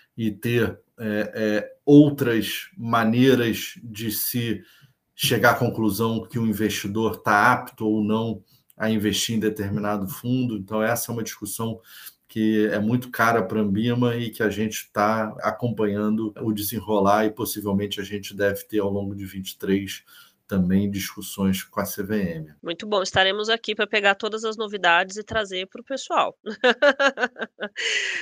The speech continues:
Speaker 2: Bom, Pedro, eu queria, eh, na verdade, a gente poderia falar aqui da Resolução sete cinco, né, que foi, eh, o nome como foi batizado aí as novas normas. A gente podia falar dela por horas, né, a gente poderia tratar aqui das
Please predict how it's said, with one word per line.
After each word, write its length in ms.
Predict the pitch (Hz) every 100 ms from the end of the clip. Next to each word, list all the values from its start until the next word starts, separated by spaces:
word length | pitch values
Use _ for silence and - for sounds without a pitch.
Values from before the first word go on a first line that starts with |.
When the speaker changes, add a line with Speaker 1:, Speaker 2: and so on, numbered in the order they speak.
| - -
Speaker 2:
Bom, 320 | 226 240 226
Pedro, 380 | 254 240 208 220
eu 20 |
queria, 580 | - 233 247 254 262 -
eh, 480 | 220 226 220 214 202
na 220 | 202 202
verdade, 200 | 208 262
a 40 |
gente 160 | 320 320
poderia 420 | 302 277 240 240
falar 320 | 247 262 226
aqui 160 | 214 233
da 80 | 208
Resolução 500 | 214 208 196 208 202
sete 300 | - 190 -
cinco, 400 | 226 233 220 180
né, 200 | 175 185
que 100 | -
foi, 300 | - 185 175
eh, 280 | 170 170 160
o 400 | 143 156 156 147
nome 300 | 151 175 170
como 200 | 160 165
foi 140 | 160 165
batizado 600 | 151 151 170 160 156 156
aí 140 | 156
as 140 | 156 160
novas 320 | 156 156 156
normas. 500 | 170 190 175 156 156 - - -
A 40 | 190
gente 140 | -
podia 180 | 240 277
falar 220 | 294 240
dela 200 | 226 262
por 280 | - 427 415
horas, 500 | 220 214 226 247 233
né, 180 | 214 214
a 40 |
gente 200 | 208 196
poderia 380 | 208 208 208 220
tratar 420 | - 233 - 208
aqui 220 | 214 -
das 400 | 196 202 196 185